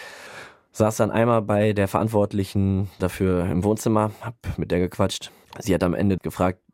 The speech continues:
ob ich das machen will. Hab ich gesagt, "Ja." Und dann hat sie gesagt, "Möchtest du jetzt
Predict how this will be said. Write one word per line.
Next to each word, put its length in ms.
ob 160
ich 60
das 300
machen 280
will. 120
Hab 100
ich 40
gesagt, 180
"Ja." 220
Und 100
dann 100
hat 80
sie 80
gesagt, 220
"Möchtest 320
du 40
jetzt 340